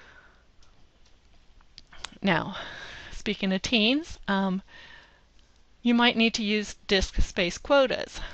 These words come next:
Um, if it's a family shared computer, um,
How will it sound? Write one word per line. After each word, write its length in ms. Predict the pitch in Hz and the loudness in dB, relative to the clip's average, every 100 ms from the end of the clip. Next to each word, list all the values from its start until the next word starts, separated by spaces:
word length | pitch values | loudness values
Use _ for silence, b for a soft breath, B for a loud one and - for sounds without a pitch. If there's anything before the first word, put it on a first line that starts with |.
| B B | B B
Um, 320 | 170 160 - - - - - - | -10 -10 -10 -16 -20 -20 -18 -8
if 160 | 196 | -4
it's 180 | 190 185 | -4 -2
a 60 | 185 | -4
family 400 | - 190 190 185 | 0 0 0 0
shared 280 | - 185 180 | 0 -2 -4
computer, 600 | 185 - 196 220 285 302 - | -6 -4 -2 0 -2 -4 -14
um, 340 | 190 185 180 | -8 -4 -4